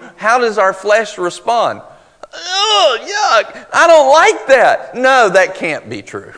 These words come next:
<laughs> That can't be true. But yet it says all discipline is like that.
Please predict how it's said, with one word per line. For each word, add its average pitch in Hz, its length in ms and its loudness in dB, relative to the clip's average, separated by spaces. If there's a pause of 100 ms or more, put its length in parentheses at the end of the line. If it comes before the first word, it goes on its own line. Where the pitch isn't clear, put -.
<laughs> - 140 -16
That 165 960 -4
can't 202 260 -6
be 143 140 -4
true. 120 380 -8 (840)
But 202 280 2
yet 226 380 2
it 202 200 0
says 220 480 0 (140)
all 208 880 2
discipline 165 720 -6 (420)
is 143 220 -6
like 160 340 -4
that. - 400 -12